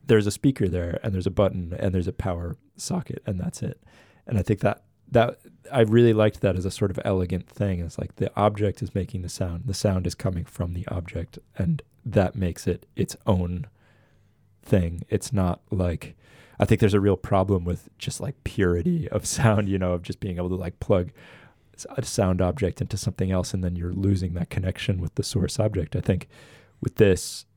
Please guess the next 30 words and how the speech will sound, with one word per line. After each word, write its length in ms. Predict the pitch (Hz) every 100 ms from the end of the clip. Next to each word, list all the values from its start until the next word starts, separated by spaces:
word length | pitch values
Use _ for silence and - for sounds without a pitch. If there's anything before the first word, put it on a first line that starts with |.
| -
I 60 | 95
really 400 | 90 95 92 90
liked 260 | 90 -
the 120 | - 90
idea 260 | 85 87
of 80 | 82
having 240 | 95 82
it 140 | 82 -
be 260 | 98 85 - -
a 60 | 107
fully 380 | - 98 87
integrated 540 | 90 - 98 90 90 -
object. 440 | 87 - - -
You 80 | -
can 180 | - 95 -
plug 260 | - 98 95
that 200 | 87 85
in 300 | 80 85 - _ _ _ _ _
and 140 | 117 92
it 80 | -
makes 220 | 82 -
the 80 | -
sound 300 | - - -
on 120 | -
its 160 | - -
own. 160 | - 127
And 80 |
I 60 | -
think 180 | - -
that 180 | 95